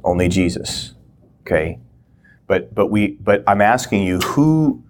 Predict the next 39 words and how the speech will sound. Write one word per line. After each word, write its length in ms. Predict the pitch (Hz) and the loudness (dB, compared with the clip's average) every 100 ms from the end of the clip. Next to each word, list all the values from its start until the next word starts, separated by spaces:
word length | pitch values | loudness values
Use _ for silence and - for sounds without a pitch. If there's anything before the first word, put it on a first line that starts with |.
| _ _ | _ _
who 240 | - 131 147 | 2 4 6
do 80 | |
you 120 | 165 156 | 4 4
walk 460 | 110 104 120 - | 6 6 4 4
with 240 | 113 - - | 0 2 2
like 220 | 107 117 | 2 4
that? 180 | 95 87 | 0 0
And 100 | 101 | -2
if 80 | |
you're 160 | 110 127 | 0 0
sitting 320 | 127 131 131 | 2 2 4
here 120 | 127 | 4
going, 240 | 107 101 92 | 4 2 2
"I 140 | 90 104 | 2 4
don't 240 | 147 - | 2 0
really 220 | 107 120 | -2 0
have 280 | - 101 131 | 2 0 0
people 240 | 143 127 | -4 -2
like 140 | 92 87 | 0 0
that," 140 | 92 | -2
can 100 | 110 | 0
I 120 | 117 | 0
t-, 180 | 127 - - - | 0 -4 -8 -2
can 100 | 120 | 2
I 60 | |
encourage 360 | 135 139 147 127 | 2 0 -4 -2
you 60 | 104 | -2
to 60 | |
formalize 800 | 95 - 127 127 87 73 62 - | -2 0 0 0 -4 -6 -6 -10
that? 220 | - - - _ _ _ _ _ _ _ _ _ - | -12 -14 -20 _ _ _ _ _ _ _ _ _ -6
Like, 140 | 101 - | -4 2
for 100 | 120 | 2
us, 140 | 120 | 2
it's 120 | 110 | 0
every 200 | 107 110 | 2 2
four 240 | 101 113 113 | 2 2 2
to 60 | |
six 280 | 107 117 - | 0 -4 -4
weeks. 440 | 104 - - - | -6 -6 -12 -20